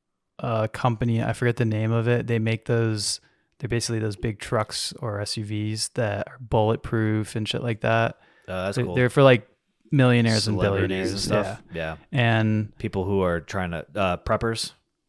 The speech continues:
Speaker 1: Yeah, exactly.
Speaker 2: Yeah.
Speaker 1: They look dope. Like, I would totally buy one if I had tons of money.
Speaker 2: How much, how much is one of these things?
Speaker 1: Um, <sighs> man, I can't think of the name of it, so I'd look it up, but they're, they're in the hundreds of thousands.
Speaker 2: Really?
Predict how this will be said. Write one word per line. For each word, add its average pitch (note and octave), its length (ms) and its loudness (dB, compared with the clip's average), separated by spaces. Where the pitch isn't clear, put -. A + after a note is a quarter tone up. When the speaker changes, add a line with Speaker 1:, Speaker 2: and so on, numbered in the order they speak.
Speaker 1:
Yeah, E3 300 8
exactly. A2 500 0
Speaker 2:
Yeah. E2 260 -6
Speaker 1:
They D#3 180 12
look F#3+ 220 10
dope. C#3+ 360 10
Like, A#2 220 2
I C3 140 12
would C#3+ 320 10
totally C#3 300 8
buy A2+ 240 10
one A2 140 6
if G2+ 140 -2
I G#2 120 4
had G2+ 360 0
tons A#2+ 300 4
of G2+ 80 0
money. G#2 200 2
Speaker 2:
How A#2+ 140 0
much, D3+ 240 2
how A#2+ 120 -2
much C#3+ 240 2
is C3 160 0
one F#2+ 120 -2
of D#2+ 80 -6
these D#2+ 220 -8
things? D#2 380 -14
Speaker 1:
Um, C#3+ 400 4
<sighs> - 200 0
man, C#3+ 260 8
I C3+ 80 6
can't D#3 260 2
think D3 140 2
of C3+ 80 4
the A2 80 2
name A2+ 300 2
of G#2+ 100 0
it, A2+ 140 -2
so A#2+ 100 -4
I'd G#2+ 220 0
look A#2 120 0
it A2+ 80 0
up, A#2 180 2
but A2 360 2
they're, A#2+ 160 -2
they're B2 300 2
in B2 80 4
the A2+ 100 2
hundreds G#2 340 -2
of A2 120 -8
thousands. - 580 -8
Speaker 2:
Really? F2 300 -8